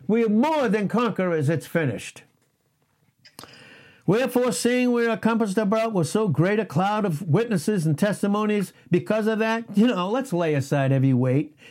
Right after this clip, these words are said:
and because if we don't, it'll be a sin.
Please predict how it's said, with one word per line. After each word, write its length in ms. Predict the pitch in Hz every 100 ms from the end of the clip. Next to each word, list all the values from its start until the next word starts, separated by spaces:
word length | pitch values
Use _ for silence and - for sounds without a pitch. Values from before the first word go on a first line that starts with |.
| -
and 240 | 147 147
because 300 | 139 156 175
if 100 | 156
we 120 | 143 170
don't, 360 | 147 151 175
it'll 220 | 143 147
be 160 | 127 147
a 80 | 123
sin. 480 | - - 135 101